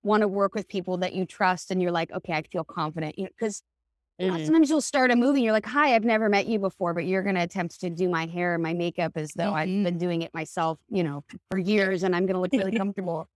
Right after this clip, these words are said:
Speaker 2: Yeah.
Speaker 1: Um,
Speaker 2: <laughs>
Speaker 1: and sometimes you're just like, "Oh, no," you know? But,
Speaker 2: Mm-hmm.
Speaker 1: like, you know, having a good hair and makeup, for me, I love what I do. I love going to set. I love having fun. Um, I think anybody that's worked with me will tell you that one thing that we do on the set is laugh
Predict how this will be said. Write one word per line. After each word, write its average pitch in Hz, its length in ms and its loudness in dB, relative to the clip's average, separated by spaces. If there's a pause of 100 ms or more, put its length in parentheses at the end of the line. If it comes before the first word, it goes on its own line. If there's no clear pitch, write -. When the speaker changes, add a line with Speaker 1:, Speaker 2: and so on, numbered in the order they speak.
(280)
Speaker 2:
Yeah. 214 240 4
Speaker 1:
Um, 196 600 2
Speaker 2:
<laughs> 226 760 -6 (100)
Speaker 1:
and 240 220 4
sometimes 254 340 4
you're 247 100 2
just 220 160 0
like, 269 200 4
"Oh, 247 200 6
no," 262 540 6
you 233 140 2
know? 190 180 2 (180)
But, 240 200 0
Speaker 2:
Mm-hmm. 190 120 0
Speaker 1:
like, 247 360 0 (520)
you 359 80 2
know, 370 80 6
having 320 240 2
a 311 40 2
good 277 160 4
hair 262 160 2
and 277 60 6
makeup, 269 260 0
for 311 140 -2
me, 359 240 4 (100)
I 226 480 4
love 185 680 2
what 170 180 0
I 165 80 2
do. 156 280 -6
I 185 100 0
love 220 320 2
going 226 200 2
to 214 60 0
set. 170 360 0
I 170 60 -4
love 185 280 0
having 196 300 0
fun. 165 480 -4 (640)
Um, 175 320 2
I 196 100 -2
think 196 180 2
anybody 196 380 4
that's 185 220 -2
worked 170 200 -2
with 170 100 -8
me 170 160 -2
will 165 140 -4
tell 156 220 -4
you 160 220 -2
that 160 160 -4
one 180 360 -2
thing 170 280 0
that 165 120 -6
we 170 100 -2
do 160 140 -2
on 156 100 -2
the 160 60 -6
set - 300 -4
is 156 140 -8
laugh 151 360 -2